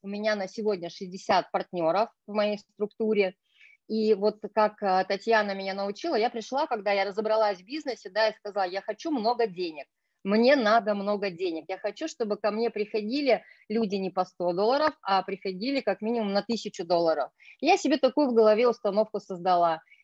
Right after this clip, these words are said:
И, о чудо, оно так и случается. Вот правда, а, пятьдесят на пятьдесят, наверное.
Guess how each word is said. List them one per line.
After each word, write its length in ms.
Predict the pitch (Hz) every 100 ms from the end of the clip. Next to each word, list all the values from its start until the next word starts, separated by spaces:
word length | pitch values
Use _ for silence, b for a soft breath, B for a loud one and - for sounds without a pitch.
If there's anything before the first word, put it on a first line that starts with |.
| _
И, 120 | 220
о 140 | 262
чудо, 600 | 269 - 370 269 196 151 _ _ _
оно 260 | - 185 262
так 260 | 269 262 262
и 60 |
случается. 840 | - 240 - 226 196 165 - 160 156
Вот 140 | 202 _
правда, 600 | 233 226 196 165 156 -
а, 380 | 175 180 175 175
пятьдесят 480 | - 214 220 285 269
на 100 | 240
пятьдесят, 580 | 220 214 - 233 214 175
наверное. 540 | 170 160 - 170